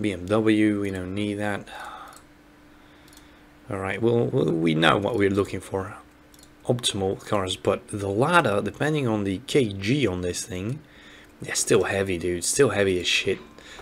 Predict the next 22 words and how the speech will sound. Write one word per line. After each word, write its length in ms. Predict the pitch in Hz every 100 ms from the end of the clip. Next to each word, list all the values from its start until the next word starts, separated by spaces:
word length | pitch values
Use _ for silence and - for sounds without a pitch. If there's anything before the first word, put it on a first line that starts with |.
| -
Still 220 | - 123
heavy 260 | 104 95
as 80 | 95
shit. 520 | - 101 - - - - - - - - - -
We 80 | 110
need 160 | 123
something 560 | 104 110 95 95 95 - - - -
much 420 | 110 107 - -
lighter 600 | 107 92 90 - 92 - - - - - - - - - -
and 140 | 104
all, 320 | 98 95 92 107
you 80 |
know, 260 | 104 98 95
just 320 | - - - - -
one 180 | 117
point 220 | 110 104 -
two 260 | 113 101
K 480 | - 110 98 90 - - - - - - - -
K 180 | - 101
G 380 | 95 98 92 90
is 120 | 92
not, 240 | 101 -